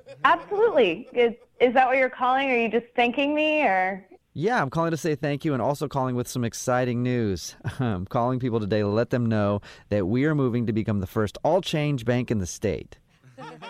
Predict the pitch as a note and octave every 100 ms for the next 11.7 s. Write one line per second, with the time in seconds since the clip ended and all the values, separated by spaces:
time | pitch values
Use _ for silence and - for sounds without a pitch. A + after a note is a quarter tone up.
0 | - - A3+ A3+ A3 G#3 G3 D4 F#4 -
1 | F4+ - D#3+ C3+ - C#3 F3 D#3+ - E3
2 | D#3+ C#3+ F2+ D2+ - _ _ _ B2+ -
3 | B2 A#2+ G2+ D2+ - - - D#3+ - -
4 | - G#3+ A3+ - - A#3 B3 A3 C4+ E4
5 | E4+ E4+ D4 C#4 A3+ - A3 G3 - A3+
6 | C4 - _ _ _ _ _ E3+ C3 G2
7 | - C3 C3 B2 - - G3 D3+ - _
8 | - - - - B2+ B2 C3 D#3+ E3+ D#3
9 | B2+ A#2 F#2 A#2 A#2+ - G#2 F2+ G#2 G2
10 | A2 - G2+ G2+ A2 F#2 E2 E2+ F2 G#2+
11 | G#2+ B2+ A#2+ G#2+ G2+ G2 F#2